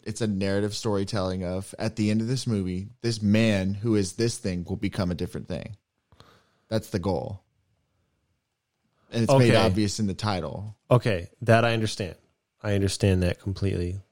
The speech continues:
Speaker 1: Okay.
Speaker 2: The goal is to see how he transforms and becomes this person. By the end, he needs to be this person.
Speaker 1: Right. But
Speaker 2: I get that.
Speaker 1: And it's a fun movie because he starts as this thing, and it's like, how could this thing possibly become
Speaker 2: And while
Speaker 1: this
Speaker 2: it's
Speaker 1: thing?
Speaker 2: not explicitly stated in the narrative, <laughs> "I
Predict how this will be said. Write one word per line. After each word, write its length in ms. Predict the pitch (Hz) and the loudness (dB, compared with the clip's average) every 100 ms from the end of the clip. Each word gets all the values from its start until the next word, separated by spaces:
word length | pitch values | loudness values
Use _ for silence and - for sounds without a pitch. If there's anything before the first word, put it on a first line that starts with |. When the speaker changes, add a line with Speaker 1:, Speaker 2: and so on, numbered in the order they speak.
| 110 | -16
Speaker 1:
Okay. 260 | - 92 95 | -10 -8 -6
Speaker 2:
The 80 | 98 | -2
goal 280 | 98 104 101 | 6 8 8
is 180 | 101 - | 6 2
to 120 | 101 | 0
see 260 | - - | 0 0
how 180 | 92 98 | 0 2
he 60 | 95 | 0
transforms 640 | - 101 92 - 95 92 | 0 -2 -2 -2 -2 0
and 100 | 92 | -2
becomes 380 | 90 - 90 85 | -4 -6 -6 -6
this 200 | 90 87 | -6 -6
person. 460 | - 87 80 92 98 | -6 -8 -6 -10 -4
By 140 | 92 | -2
the 140 | 92 98 | 0 2
end, 300 | 104 98 95 _ _ _ _ | 2 0 -2 _ _ _ _
he 120 | 101 | -2
needs 140 | 98 | -2
to 60 | - | 0
be 80 | 95 | -2
this 120 | 87 | -2
person. 380 | - 90 92 117 - - - | -4 -4 -6 -12 -18 -20 -12
Speaker 1:
Right. 280 | 98 87 76 113 - | -6 -6 -6 -12 -8
But 120 | 117 | -2
Speaker 2:
I 40 | 120 | -2
get 280 | 113 113 - | 0 0 2
that. 240 | 92 87 | 2 4
Speaker 1:
And 100 | 120 | 4
it's 160 | 120 - | 2 0
a 60 | |
fun 260 | - 131 120 | 0 2 4
movie 240 | 127 135 | 2 2
because 300 | 117 107 113 | 2 0 -2
he 80 | 104 | -4
starts 340 | 98 117 107 - | -4 -2 -2 -4
as 120 | 90 | -4
this 180 | 113 - | -4 -4
thing, 320 | 101 85 80 | -6 -6 -8
and 80 | 87 | -8
it's 180 | 87 - | -10 -8
like, 100 | 69 | -10
how 160 | - 107 | -4 -4
could 180 | 113 90 | -2 -2
this 180 | 104 - | -2 -2
thing 220 | 95 82 - | -6 -6 -2
possibly 480 | 104 104 - 98 98 | 0 2 0 -4 -2
become 220 | 127 123 | 0 2
Speaker 2:
And 100 | 117 | 4
while 260 | 123 135 | 6 6
Speaker 1:
this 100 | 151 | 4
Speaker 2:
it's 80 | 143 | 4
Speaker 1:
thing? 80 | 135 | 2
Speaker 2:
not 100 | 131 | 2
explicitly 640 | 127 - - 123 - 139 131 | 2 -2 2 2 2 0 0
stated 520 | - 117 113 113 107 | 0 0 2 2 0
in 160 | - 113 | 2 6
the 120 | 107 | 8
narrative, 680 | 107 107 107 101 92 98 | 10 10 10 8 6 4
<laughs> 40 | |
"I 40 | - | 2